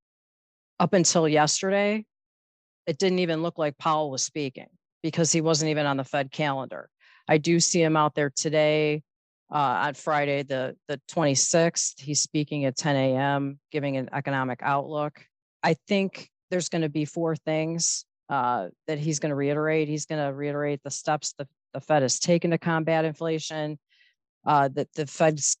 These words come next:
committed to bringing down inflation, uh, that more rate hikes will remain appropriate, and they are gonna be data dependent. I really don't think he's gonna provide much guidance on the outlook as far as the September F O M C meeting.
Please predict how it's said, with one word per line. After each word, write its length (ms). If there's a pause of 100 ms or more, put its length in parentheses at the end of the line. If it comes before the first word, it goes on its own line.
committed 400
to 80
bringing 380
down 260
inflation, 840 (520)
uh, 240
that 180
more 280
rate 240
hikes 320
will 100
remain 320
appropriate, 800 (120)
and 320
they 160
are 100
gonna 200
be 260
data 320
dependent. 600 (540)
I 100
really 280
don't 240
think 180
he's 180
gonna 180
provide 420
much 260
guidance 420
on 120
the 140
outlook 560
as 160
far 260
as 220
the 100
September 580
F 200
O 80
M 140
C 280
meeting. 500